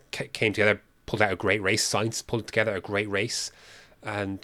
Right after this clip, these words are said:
just, yeah, the track position went again, went against Norris after the, uh,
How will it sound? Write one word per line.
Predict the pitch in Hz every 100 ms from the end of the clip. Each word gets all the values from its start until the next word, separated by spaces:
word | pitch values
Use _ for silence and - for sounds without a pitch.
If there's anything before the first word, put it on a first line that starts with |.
| -
just, | 113 - -
yeah, | 104
the | 110
track | 117 110
position | 110 107
went | 104
again, | 104 104 95 - - _ 117
went | 107 101
against | 98 104 104
Norris | 101 107 107
after | 95 -
the, | 101 92 92
uh, | 87 87 87